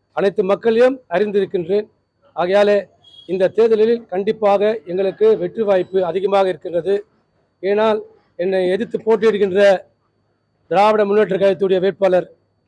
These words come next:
தயாநிதி மாறன் அவர்கள் பல முறை வெற்றி பெற்றிருந்தாலும்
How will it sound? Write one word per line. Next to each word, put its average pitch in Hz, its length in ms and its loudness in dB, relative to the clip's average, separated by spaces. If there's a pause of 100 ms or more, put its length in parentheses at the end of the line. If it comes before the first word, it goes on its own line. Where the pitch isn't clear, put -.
(880)
தயாநிதி 214 340 2
மாறன் 202 240 2
அவர்கள் 196 440 0 (280)
பல 202 220 0
முறை 226 380 2 (100)
வெற்றி 185 220 -6
பெற்றிருந்தாலும் 202 760 0